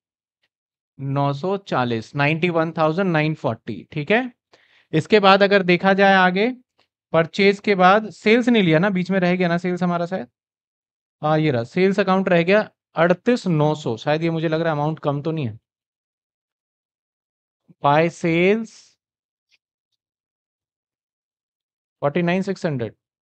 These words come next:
अड़तीस छह सौ, एक मिनट इसका लिख लेते हैं, सेल्स क्या है हमारा, थर्टी एट नाइन हंड्रेड।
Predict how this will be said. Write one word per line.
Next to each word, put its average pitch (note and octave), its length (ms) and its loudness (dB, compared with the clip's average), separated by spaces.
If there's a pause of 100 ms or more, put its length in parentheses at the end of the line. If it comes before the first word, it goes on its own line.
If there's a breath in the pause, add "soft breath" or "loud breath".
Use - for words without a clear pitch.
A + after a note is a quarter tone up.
(800)
अड़तीस D#3 460 -6
छह C3+ 160 -8
सौ, C3 120 -10
एक C3+ 140 -6
मिनट D3+ 180 -8
इसका D3+ 200 -8
लिख D3 160 -8
लेते C#3+ 220 -8
हैं, D#3 100 -8
सेल्स - 320 -6
क्या D#3 140 -2
है D#3 60 -2
हमारा, D#3 340 -8 (2750)
थर्टी D#3+ 300 -4
एट D#3+ 200 -4
नाइन B2+ 240 -6
हंड्रेड। A#2+ 320 -12